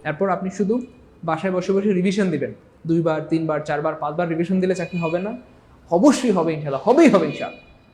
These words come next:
বুঝতে পেরেছেন? এই হচ্ছে ব্যাপার। কিন্তু সবচেয়ে বড় চ্যালেঞ্জ হচ্ছে সিলেবাসটা শেষ করা। এবং আমাদের অনেক ভাই বোন রয়েছে যারা দুই বছর, তিন বছর, চার বছর, পাঁচ বছর পড়াশোনা করেও চাকরি হচ্ছে না। কারণ কি বলেন? কারণ হচ্ছে প্রিয় ভাই বোন আমার,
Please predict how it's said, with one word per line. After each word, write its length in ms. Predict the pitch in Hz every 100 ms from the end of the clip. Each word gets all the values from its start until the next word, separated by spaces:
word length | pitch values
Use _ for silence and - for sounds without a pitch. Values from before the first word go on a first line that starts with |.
| -
বুঝতে 200 | 170 233
পেরেছেন? 300 | 254 180 143 - - - -
এই 140 | 214
হচ্ছে 160 | 202 170
ব্যাপার। 220 | 139 117
কিন্তু 400 | 175 170 254 247
সবচেয়ে 380 | - 208 - 226 156
বড় 200 | 170 220
চ্যালেঞ্জ 340 | 226 208 214
হচ্ছে 200 | 208 208
সিলেবাসটা 440 | 214 185 190 185 170
শেষ 180 | 170
করা। 240 | - 143 90 - - - - 135
এবং 180 | 170
আমাদের 240 | 190 190 202
অনেক 220 | 185 214
ভাই 140 | 190
বোন 220 | 180 175 131 - - - - -
রয়েছে 360 | 156 190 190 156
যারা 360 | 160 175 - - - 165
দুই 140 | 180
বছর, 240 | 185 185 196
তিন 220 | 185 170
বছর, 200 | 175 180
চার 160 | 175
বছর, 200 | 165 170 180
পাঁচ 120 | 165
বছর 240 | 170 170 185
পড়াশোনা 340 | 170 170 196 185
করেও 260 | 202 240
চাকরি 260 | 214 165 175
হচ্ছে 260 | 160 -
না। 80 | 139 123 -
কারণ 260 | 226 240
কি 120 | 202
বলেন? 260 | 156 147 220 - - - - -
কারণ 220 | 156 202
হচ্ছে 200 | 208 214
প্রিয় 180 | 190 160
ভাই 120 | 143
বোন 120 | 127 131
আমার, 320 | 135 160